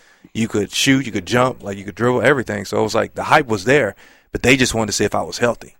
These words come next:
And once I windmilled and dunked and dunked on Ron in practice, it became a no-brainer. The, the scout said, "We'll draft him." And then when I went and tried out for the teams, I didn't wanna go to Memphis.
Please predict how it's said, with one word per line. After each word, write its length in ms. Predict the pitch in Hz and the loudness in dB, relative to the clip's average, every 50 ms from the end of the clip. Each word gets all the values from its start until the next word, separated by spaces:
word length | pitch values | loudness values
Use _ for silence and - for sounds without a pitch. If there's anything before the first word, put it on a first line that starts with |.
| _ - | _ -12
And 140 | 98 98 98 | -8 -4 -2
once 180 | 113 120 117 127 | 0 0 0 2
I 80 | 117 | 0
windmilled 420 | 107 104 117 117 113 113 113 107 101 | 0 0 0 -2 -2 0 -2 -2 -2
and 120 | 98 95 | -4 -4
dunked 220 | 101 117 117 107 107 | -4 -4 -4 -4 -8
and 100 | 95 104 | -8 -6
dunked 200 | 117 110 107 - | -6 -6 -4 -4
on 80 | 101 101 | -4 -4
Ron 240 | 101 113 127 127 110 | -2 0 0 0 -2
in 60 | 95 | -4
practice, 520 | - - 123 131 139 131 - - 104 92 - _ - - _ _ _ _ _ _ - | -4 0 2 2 2 0 -2 -8 -12 -12 -14 _ -20 -20 _ _ _ _ _ _ -2
it 100 | 113 107 | -2 0
became 320 | 110 104 - 120 113 104 | 0 0 2 2 2 2
a 60 | 107 | 0
no-brainer. 540 | 107 107 107 101 101 113 120 120 107 104 98 - - - | 0 0 0 2 4 2 2 2 2 -2 -4 -6 -8 -10
The, 60 | - | -4
the 260 | 104 104 104 98 90 - | -2 0 0 0 -2 -4
scout 320 | - - - 117 117 117 | -4 0 2 2 2 2
said, 120 | - 110 104 | 2 0 0
"We'll 160 | 101 110 113 | 2 0 0
draft 320 | 98 107 113 120 123 117 - | 0 0 0 0 0 -2 -4
him." 100 | 98 95 _ _ _ | -12 -18 _ _ _
And 240 | - 98 98 98 98 | -12 -10 -10 -8 -6
then 80 | 110 107 | -4 -2
when 80 | 107 107 | -2 0
I 40 | |
went 80 | 107 107 | -2 -2
and 80 | 101 - | -2 -2
tried 220 | - 110 107 104 | 0 2 2 4
out 100 | 107 107 | 2 0
for 80 | - - | 0 -4
the 60 | 95 - | -8 -8
teams, 300 | - 120 123 117 101 98 | -6 -6 -6 -6 -4 -4
I 60 | 104 | -4
didn't 180 | 101 101 101 101 | -4 -6 -6 -6
wanna 140 | 104 101 92 | -6 -6 -4
go 100 | 98 98 | -4 -4
to 60 | 90 87 | -4 -4
Memphis. 560 | 92 104 107 104 - 107 107 104 - - | -6 -6 -8 -6 -4 -6 -6 -6 -6 -10